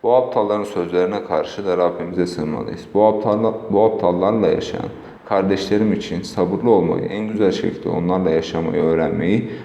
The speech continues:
Rabbimize sığına-, sığınarak dualarla yaşamalarını tavsiye ediyoruz. Mesela kaş gözleri çekiştirirken ne yapıyorlar? Biri geçiyor mesela arkasından şöyle yapıyor falan, yani hani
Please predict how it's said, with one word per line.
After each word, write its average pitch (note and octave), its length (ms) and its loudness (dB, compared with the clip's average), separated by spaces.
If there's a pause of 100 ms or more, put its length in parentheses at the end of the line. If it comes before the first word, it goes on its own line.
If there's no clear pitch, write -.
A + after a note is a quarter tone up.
(120)
Rabbimize F#2+ 520 2
sığına-, F#2 640 -2
sığınarak F#2 640 0
dualarla F2+ 640 4
yaşamalarını F#2+ 760 0 (420)
tavsiye G#2 460 0
ediyoruz. D#2+ 420 -2
Mesela E2 460 -2
kaş F#2+ 220 -4
gözleri F#2 380 -6
çekiştirirken F2+ 1000 -10
ne F#2 40 -6
yapıyorlar? F2+ 540 -4 (1000)
Biri G2 180 -8
geçiyor E2 400 -6
mesela E2 260 -4
arkasından - 500 -8 (480)
şöyle D#2+ 220 -4
yapıyor - 440 -10
falan, E2 220 -4
yani C#2+ 380 -12
hani D#2+ 180 -10